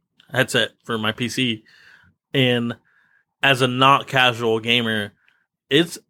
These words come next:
the bill's coming out to be, or would come out to be, almost, like, two grand for the whole shebang. Like, if you just want the, if you just want the headset, okay, cool, that's, like, seven hundred dollars, six hundred, seven hundred dollars.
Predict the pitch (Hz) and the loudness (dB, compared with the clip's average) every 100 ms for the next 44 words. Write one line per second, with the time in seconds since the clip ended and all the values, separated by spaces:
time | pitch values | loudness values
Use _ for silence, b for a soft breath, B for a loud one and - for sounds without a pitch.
0 | _ _ 139 135 135 117 131 185 247 - | _ _ -8 0 0 2 4 4 2 0
1 | 156 165 143 123 135 - 143 160 202 - | 0 2 2 2 0 -2 -2 0 -2 -4
2 | - 127 120 110 123 139 - 139 127 117 | 0 0 0 2 4 4 2 2 4 2
3 | 120 117 117 113 - 131 185 147 127 104 | 0 2 2 2 4 4 6 4 2 -2
4 | - 135 123 117 107 107 95 - - _ | -4 -2 0 2 2 2 -2 -8 -20 _
5 | _ - 123 110 101 - 117 120 117 - | _ -4 0 2 0 0 0 2 2 2
6 | 120 107 101 92 - _ b b - 123 | 2 4 2 0 -12 _ b b 0 0
7 | - 131 185 190 151 156 147 143 135 123 | 0 0 2 4 4 4 4 6 6 6
8 | 117 b b b b 139 165 147 139 - | 2 b b b b 0 0 2 2 0
9 | 123 127 120 117 - 120 120 139 - 170 | 2 4 4 0 0 2 2 2 4 4
10 | - _ _ - 123 117 104 95 - 110 | 2 _ _ 0 0 0 -6 -6 -2 4
11 | 110 117 107 101 - 113 101 107 95 95 | 4 4 0 -2 -2 -2 -2 -6 -4 -4
12 | 98 - - - 123 120 113 110 - - | -6 -10 -8 -4 -4 -4 -6 -6 -10 -12
13 | - - - - - | -14 -14 -16 -18 -20